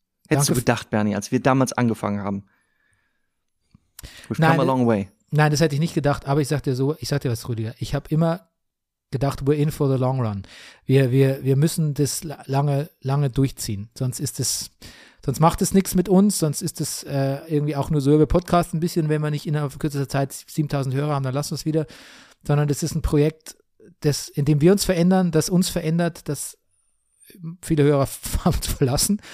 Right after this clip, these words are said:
Speaker 2: aber viele sind auch noch dabei.
Speaker 1: <laughs> Ja, eben.
Speaker 2: Was alle, was uns alle irgendwie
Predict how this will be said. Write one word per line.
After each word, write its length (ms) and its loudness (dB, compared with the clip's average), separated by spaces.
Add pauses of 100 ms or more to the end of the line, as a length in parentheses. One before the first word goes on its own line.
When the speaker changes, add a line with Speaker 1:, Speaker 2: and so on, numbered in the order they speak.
(120)
Speaker 2:
aber 160 4
viele 220 4
sind 120 0
auch 120 4
noch 100 4
dabei. 480 2
Speaker 1:
<laughs> 520 -12
Ja, 80 -2
eben. 240 -2 (360)
Speaker 2:
Was 180 0
alle, 280 2
was 220 -2 (540)
uns 200 0
alle 220 2
irgendwie 420 0